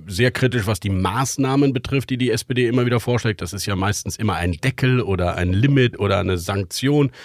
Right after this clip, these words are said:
Ich glaube, wir müssen bauen, bauen, bauen. Und, äh, dafür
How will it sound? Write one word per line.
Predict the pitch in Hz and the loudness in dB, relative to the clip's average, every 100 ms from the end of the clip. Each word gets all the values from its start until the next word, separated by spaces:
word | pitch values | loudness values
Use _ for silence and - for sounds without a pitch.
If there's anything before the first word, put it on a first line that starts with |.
| - - | -20 -6
Ich | 180 | -6
glaube, | - 143 | 0 2
wir | 120 | 4
müssen | 120 104 95 | 4 2 -4
bauen, | 113 120 147 143 113 | -4 -2 2 0 0
bauen, | 113 98 92 85 87 | -2 -2 -2 -4 0
bauen. | 139 151 151 131 - - - _ | 2 4 4 0 -10 -20 -20 _
Und, | 120 120 117 - | 2 2 2 0
äh, | 113 110 | 2 2
dafür | 113 120 135 110 | 2 2 2 2